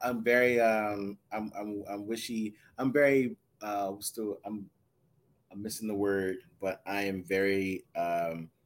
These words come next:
objective or case by case with Bill. I, I like, I've always been higher on Brad Bill than, than most people. Um, I think that the case for is,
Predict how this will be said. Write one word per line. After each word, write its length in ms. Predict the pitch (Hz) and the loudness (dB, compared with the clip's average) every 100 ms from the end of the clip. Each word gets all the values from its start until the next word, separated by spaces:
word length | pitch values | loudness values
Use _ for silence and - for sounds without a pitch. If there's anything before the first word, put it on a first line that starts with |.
| - - | -14 -10
objective 540 | 107 95 101 - 92 - | -6 0 0 -2 -8 -8
or 80 | |
case 240 | 101 123 117 | -4 -2 -2
by 140 | 107 | -4
case 420 | 98 101 92 - - - | -4 -4 -4 -4 -6 -6
with 160 | 90 - | -6 -6
Bill. 340 | 87 95 92 - | -6 -2 -2 -2
I, 140 | 117 123 | -2 -2
I 80 | 110 | -2
like, 260 | 104 107 98 - - - - - - | 0 -2 -4 -14 -18 -20 -20 -6 2
I've 180 | 123 | 4
always 280 | 120 120 113 | 6 4 2
been 180 | 98 110 | 0 -2
higher 580 | 101 104 101 98 98 95 | 0 0 0 0 0 0
on 120 | 92 | -2
Brad 300 | 87 92 92 | -2 -2 0
Bill 140 | 92 90 | -4 -4
than, 240 | 87 87 - | -4 -8 -8
than 140 | 92 | -8
most 260 | 90 95 92 | -4 -4 -4
people. 420 | 104 95 95 92 - _ _ _ _ _ _ _ 101 | -4 -4 -2 -4 -6 _ _ _ _ _ _ _ -4
Um, 1040 | 98 92 92 90 87 87 87 85 85 85 _ _ - - _ _ _ _ | -2 -2 -4 -4 -4 -6 -6 -8 -10 -12 _ _ -20 -20 _ _ _ _
I 160 | 98 104 | -2 -2
think 340 | 101 101 90 | -4 -6 -4
that 460 | - 90 87 87 - - - _ _ _ _ _ _ _ _ _ _ _ _ _ _ | 0 2 2 0 -4 -10 -12 _ _ _ _ _ _ _ _ _ _ _ _ _ _
the 80 | 101 | -10
case 400 | - 110 104 - | 2 4 4 0
for 580 | - 104 101 98 95 92 - | -2 2 4 4 2 0 -2
is, 580 | 92 92 92 90 - | -2 0 -2 -2 -6